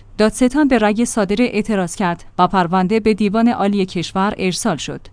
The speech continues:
مطابق رأی دیوان اعتراض دادستان پذیرفته شده و دلایل از نظر دیوان عالی کشور در خصوص سب النبی کامل ذکر بر رأی پنج سال حبس نقض شده است.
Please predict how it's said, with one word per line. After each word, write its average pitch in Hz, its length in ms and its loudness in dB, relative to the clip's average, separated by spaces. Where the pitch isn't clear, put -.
مطابق 269 400 4
رأی 208 380 2
دیوان 196 320 0
اعتراض 208 520 -2
دادستان 226 560 2
پذیرفته 185 560 -2
شده 175 320 -2
و 185 100 2
دلایل 185 440 2
از 202 160 2
نظر 202 240 4
دیوان 233 460 2
عالی 185 360 0
کشور 185 440 -2
در 208 200 2
خصوص 262 400 -2
سب 220 360 2
النبی 226 500 2
کامل 202 380 0
ذکر 202 400 0
بر 196 100 2
رأی 190 280 0
پنج 190 280 -2
سال 220 240 0
حبس 202 380 0
نقض 170 280 2
شده 156 240 -8
است. - 340 -12